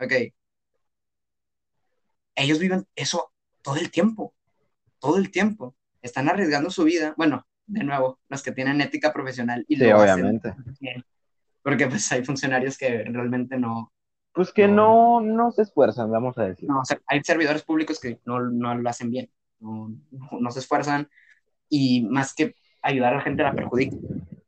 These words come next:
Speaker 1: Pero no vamos a entrar en ese detalle, vamos a hablar de los que sí.
Speaker 2: Ok.
Speaker 1: Viven eso a diario. O sea, y todos creen, o sea, que está muy fa-, es muy fácil ser policía, do-, doctor, bombero,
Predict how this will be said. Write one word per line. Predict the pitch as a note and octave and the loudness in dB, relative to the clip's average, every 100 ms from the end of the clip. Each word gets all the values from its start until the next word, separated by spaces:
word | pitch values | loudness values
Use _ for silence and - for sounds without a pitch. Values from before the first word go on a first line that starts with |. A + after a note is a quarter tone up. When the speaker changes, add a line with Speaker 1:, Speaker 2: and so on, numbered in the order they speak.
| - | 0
Speaker 1:
Pero | D3 C#3 | 0 0
no | C#3 | -2
vamos | C#3 D3+ | -2 -2
a | |
entrar | D3+ B2+ | -4 -6
en | B2+ | -6
ese | C3+ | -6
detalle, | C3 - B2+ | -8 -6 -6
vamos | A2+ C3+ | -6 -6
a | C#3+ | -6
hablar | A#2+ G#2+ | -6 -8
de | C3+ | -6
los | B2+ - | -6 -8
que | G#2+ | -12
sí. | B2 A2 _ _ _ _ _ _ _ _ _ _ _ _ - | -10 -12 _ _ _ _ _ _ _ _ _ _ _ _ -8
Speaker 2:
Ok. | F#2 C3 - _ _ _ _ _ _ | -6 -6 -10 _ _ _ _ _ _
Speaker 1:
Viven | B2 C#3 C3 D#3+ | -8 -2 0 0
eso | D#3 F#3 | 0 0
a | |
diario. | D#3 D#3+ A#3 A#3 B2+ - _ _ | 2 2 2 -2 -8 -16 _ _
O | - | -12
sea, | D#3 | -10
y | - | -10
todos | - D3+ F3 | -6 -6 -4
creen, | F#3 E3+ E3+ D#3+ | -2 0 -2 -8
o | |
sea, | E3+ D#3 C#3+ - _ | -8 -6 -6 -10 _
que | - D#3 | -6 -4
está | C#3+ - E3+ | -4 -2 -2
muy | E3 D#3 E3 | 2 2 0
fa-, | E3 E3 - | 0 -4 -2
es | D3+ | -4
muy | E3+ | -4
fácil | E3 D#3 E3 E3 D3 | -4 -6 -6 -10 -8
ser | F3 C#3 D3 D3 - | -2 0 0 -2 -6
policía, | D#3 C3 C#3+ D3 C3+ | -6 -2 0 2 0
do-, | B2+ - | -4 -10
doctor, | C#3+ C3 B2 A#2+ - C#3+ D#3 | -18 -18 -8 -8 0 2 2
bombero, | C3 B2 C3+ D#3 C3 | -2 -4 -2 -2 -4